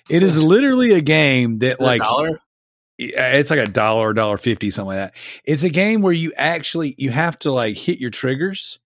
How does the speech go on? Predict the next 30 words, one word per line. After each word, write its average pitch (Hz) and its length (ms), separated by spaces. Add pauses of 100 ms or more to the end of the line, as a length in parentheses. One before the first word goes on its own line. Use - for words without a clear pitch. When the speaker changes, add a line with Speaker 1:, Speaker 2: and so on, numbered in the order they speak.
(260)
Speaker 1:
and 123 160
fight 160 300
against 143 340
the 147 80
resistance 120 560
in 123 80
the 104 80
triggers 117 440
to 95 240 (100)
beat 120 180
a, 104 60 (100)
get, 113 300
to 143 100
get 123 140
score. 117 400 (360)
Think 190 440
My 151 240
Name 170 180
is 120 140
Mayo, 131 580 (640)
but 127 100
you're 117 100
constantly 165 540
spamming 135 460
the 113 80
triggers 147 480
with 123 160
resistance 123 560
against 104 280
them. - 140